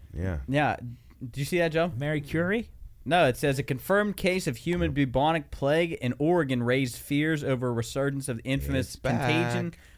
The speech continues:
Speaker 2: that
Speaker 3: No,
Speaker 2: wiped out
Speaker 3: come on.
Speaker 2: millions in the Middle Ages.
Speaker 1: Well, we,
Speaker 2: Uh,
Speaker 1: now I find it funny though. Like w-, w-, we'll just brush this one aside.
Speaker 2: Well,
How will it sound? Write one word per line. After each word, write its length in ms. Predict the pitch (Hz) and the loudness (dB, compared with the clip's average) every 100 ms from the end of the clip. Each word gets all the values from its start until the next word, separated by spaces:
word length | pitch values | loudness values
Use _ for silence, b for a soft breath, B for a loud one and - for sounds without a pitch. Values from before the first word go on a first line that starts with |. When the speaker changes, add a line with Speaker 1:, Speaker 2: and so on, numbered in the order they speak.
| - | -4
Speaker 2:
that 200 | 127 120 | 0 0
Speaker 3:
No, 60 | 117 | 2
Speaker 2:
wiped 260 | 156 151 | 2 2
out 140 | 147 123 | 2 2
Speaker 3:
come 60 | |
on. 40 | 120 | 2
Speaker 2:
millions 380 | 175 190 185 165 | 2 2 0 0
in 80 | |
the 40 | 147 | 0
Middle 280 | 151 165 151 | 2 2 2
Ages. 460 | 165 151 101 - - | 0 0 -4 -6 -10
Speaker 1:
Well, 260 | 87 104 - | -2 -2 -2
we, 60 | 104 | -2
Speaker 2:
Uh, 300 | 104 101 113 | 0 0 0
Speaker 1:
now 180 | 131 120 | 0 0
I 20 | 117 | 0
find 260 | 143 147 | 2 2
it 40 | 110 | 0
funny 280 | 135 131 | 0 0
though. 180 | 101 98 | 2 2
Like 240 | 95 95 78 | 2 -2 -4
w-, 220 | 90 95 | -8 -8
w-, 280 | 69 80 80 - | -10 -12 -12 -8
we'll 100 | 107 | -6
just 240 | 90 - | -6 -6
brush 320 | 71 101 101 | -4 -2 -2
this 220 | 101 104 90 | -4 -4 -4
one 160 | 78 | -4
aside. 340 | 73 101 101 | -2 2 2
Speaker 2:
Well, 100 | 92 | 4